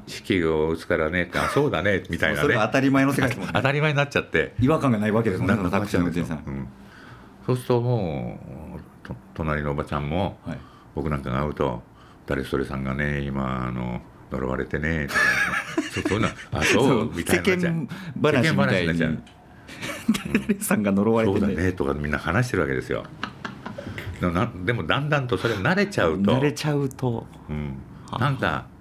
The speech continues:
Speaker 1: うん、まあ、気がついたら、ね、何のメモを取ってないで、「あれと、録音しとけばよかったな」みたいなね。
Speaker 2: そうですね。もうすごい証言ですね。
Speaker 1: そうそう。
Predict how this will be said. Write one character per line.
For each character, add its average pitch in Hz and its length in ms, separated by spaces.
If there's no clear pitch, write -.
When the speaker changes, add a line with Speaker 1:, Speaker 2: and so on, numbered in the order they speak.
Speaker 1:
う 76 60
ん、 69 460
ま 62 760
あ、 - 360
気 - 80
が 82 80
つ - 100
い 78 80
た 69 100
ら、 60 300
ね、 71 300
何 71 180
の 101 80
メ 98 140
モ 85 140
を - 20
取 - 160
っ - 40
て 65 80
な 65 100
い 67 40
で、 65 80
「あ 65 60
れ 71 80
と、 - 140
録 76 200
音 82 100
し - 20
と 98 80
け 87 80
ば 82 40
よ 78 80
か 85 80
っ - 40
た 82 120
な」 92 200
み - 60
た - 120
い 123 60
な 67 100
ね。 - 60
Speaker 2:
そ - 100
う - 20
で - 40
す 226 380
ね。 143 60
も 127 60
う - 20
す 123 180
ご 127 140
い 165 60
証 113 180
言 117 120
で 101 60
す 98 60
ね。 85 60
Speaker 1:
そ 117 140
う 95 40
そ 82 120
う。 65 80